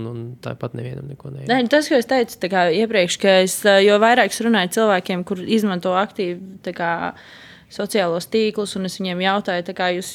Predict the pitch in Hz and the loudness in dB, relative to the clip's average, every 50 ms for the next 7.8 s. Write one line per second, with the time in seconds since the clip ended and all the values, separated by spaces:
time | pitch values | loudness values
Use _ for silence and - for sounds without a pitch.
0 | - - - 180 175 175 175 - 180 - 170 165 170 175 170 - - 214 220 254 | -14 -8 -4 -4 -4 -4 -4 -8 -6 -4 -2 -2 -2 -4 -6 -8 -10 -6 -4 -4
1 | 269 - - - - - 220 208 185 180 190 185 180 180 214 214 233 262 320 427 | -4 -4 -6 -12 -6 -4 -2 2 2 2 2 2 2 0 2 2 2 2 0 -2
2 | 466 - - - _ _ _ _ - 147 139 135 131 131 - 202 196 - 226 208 | -4 -4 -8 -14 _ _ _ _ -4 0 4 4 6 6 6 4 4 2 0 0
3 | 196 220 208 202 214 226 208 202 202 196 - - _ - - - - - - 185 | 2 4 4 4 4 2 0 0 -2 -4 -10 -18 _ -20 -20 -20 -12 -10 -8 -4
4 | - 196 175 170 180 170 - _ _ - - - - - - - - 226 254 262 | -2 -2 -2 -2 -4 -8 -12 _ _ -20 -20 -18 -18 -18 -18 -4 2 6 8 8
5 | 262 262 277 302 285 294 277 208 - 214 214 214 - 285 311 311 370 330 294 254 | 8 8 8 6 4 0 -2 -2 -2 -8 -16 -4 -2 -2 0 2 2 2 2 2
6 | 294 285 277 277 262 262 254 247 277 269 233 208 254 262 277 262 269 254 240 233 | 2 2 2 4 2 2 2 4 2 2 4 4 4 4 2 2 2 2 2 2
7 | 240 240 254 226 233 - 247 254 254 247 214 202 - 233 214 214 | 2 2 2 0 2 2 2 4 4 4 2 2 0 2 2 2